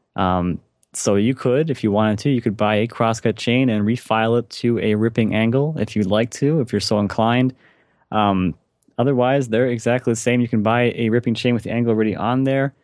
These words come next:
Um, I know for my, my chains and bars, I think a loop of ripping chain for my forty-two inch bar is, like, forty-seven dollars, and, like, a crosscut chain is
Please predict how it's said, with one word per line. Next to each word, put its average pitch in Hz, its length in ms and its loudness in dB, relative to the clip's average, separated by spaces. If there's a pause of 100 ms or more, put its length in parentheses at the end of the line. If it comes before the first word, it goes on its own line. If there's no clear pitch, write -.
(360)
Um, 104 280 0
I 92 80 0
know 139 140 0
for 131 140 -4
my, 139 520 0
my 123 400 -4
chains 170 360 -2
and 160 100 0
bars, 147 320 0
I 117 60 0
think 156 320 -2
a 151 100 0
loop 127 320 0
of 110 180 0
ripping 127 280 0
chain 127 460 0
for 113 140 -2
my 104 200 2
forty-two 127 680 0
inch 131 220 0
bar 123 300 2
is, 107 160 -2
like, 95 200 0
forty-seven 110 1040 0
dollars, 117 580 2
and, 101 100 0
like, 95 120 -2
a 98 60 -14
crosscut 110 420 -2
chain 110 220 0
is 98 260 -4